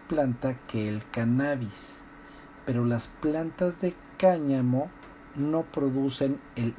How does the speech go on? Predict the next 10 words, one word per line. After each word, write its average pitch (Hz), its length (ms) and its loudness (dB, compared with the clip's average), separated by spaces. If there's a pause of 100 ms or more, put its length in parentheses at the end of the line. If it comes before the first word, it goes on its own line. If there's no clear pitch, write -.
ácido 127 600 -2 (580)
tetrahidrocannabinol, 123 2500 0 (1120)
T 127 300 0
H 117 360 -2
C 113 360 -4 (260)
A, 131 220 0 (1400)
que 123 140 0
es 123 120 0
el 170 140 0
compuesto 180 720 2